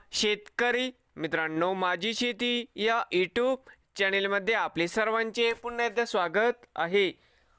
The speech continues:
आज आपण बघणार आहे कांद्याचे बाजारभाव. महाराष्ट्र राज्यातील कृषी उत्पन्न बाजार समिती सोलापूर,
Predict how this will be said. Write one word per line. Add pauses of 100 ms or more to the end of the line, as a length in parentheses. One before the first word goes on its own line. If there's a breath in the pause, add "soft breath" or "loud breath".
(140 soft breath)
आज
आपण
बघणार
आहे
कांद्याचे
बाजारभाव. (360 loud breath)
महाराष्ट्र
राज्यातील (140)
कृषी
उत्पन्न
बाजार
समिती (640 soft breath)
सोलापूर,